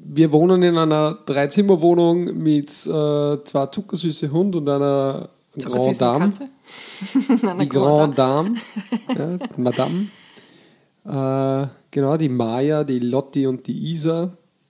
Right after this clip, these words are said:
Speaker 1: Äh, unsere drei Tiere.
Speaker 2: Genau.
Speaker 1: Unsere drei Kinder eigentlich.
Speaker 2: Ja.
Speaker 1: Weil das, was anderes haben wir dabei noch nicht.
Speaker 2: Genau.
Speaker 1: Ähm,
Speaker 2: Und ich vergöttere sie.
Speaker 1: Genau, du vergötterst sie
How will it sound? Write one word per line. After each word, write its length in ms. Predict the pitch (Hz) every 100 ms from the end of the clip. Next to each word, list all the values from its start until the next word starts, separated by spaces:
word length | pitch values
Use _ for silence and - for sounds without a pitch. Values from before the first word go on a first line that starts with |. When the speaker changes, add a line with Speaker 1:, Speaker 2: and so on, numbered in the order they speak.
| _ _ _ - - -
Speaker 1:
Äh, 80 | -
unsere 840 | 127 127 131 131 135 - 123 127
drei 220 | 127 123
Tiere. 540 | - 151 156 165 160 - - - -
Speaker 2:
Genau. 140 | 196
Speaker 1:
Unsere 240 | 147 143 139
drei 180 | 131
Kinder 360 | 131 156 180 170
eigentlich. 720 | 156 160 165 170 180 - - -
Speaker 2:
Ja. 180 | 202 165
Speaker 1:
Weil 400 | 135 131 131 -
das, 480 | 131 127 - - - 139
was 140 | 127
anderes 240 | 123 127
haben 120 | 123 139
wir 80 |
dabei 180 | 143 147
noch 100 | 151
nicht. 200 | 156 156 - _ _ - - _
Speaker 2:
Genau. 160 | 240 175 - _ -
Speaker 1:
Ähm, 420 | 135 131 131 131 131
Speaker 2:
Und 80 | 131
ich 120 | -
vergöttere 520 | 196 - 180 151 -
sie. 180 | - - _ - _ _
Speaker 1:
Genau, 180 | 160 147
du 100 | 143
vergötterst 600 | 165 175 165 170 165 -
sie 440 | 170 160 160 139